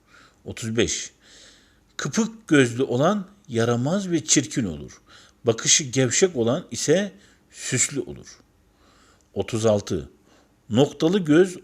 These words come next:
ok gibidir. Böylesinin gözü başkasına çok değer,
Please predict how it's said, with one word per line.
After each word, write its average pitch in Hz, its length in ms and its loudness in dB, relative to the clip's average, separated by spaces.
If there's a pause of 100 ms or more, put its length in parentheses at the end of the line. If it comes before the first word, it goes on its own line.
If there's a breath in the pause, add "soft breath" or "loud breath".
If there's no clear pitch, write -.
(180)
ok 147 300 2
gibidir. 78 460 -10 (380 soft breath)
Böylesinin 120 520 2
gözü 120 560 -4
başkasına 117 520 -4
çok - 360 0
değer, 104 340 2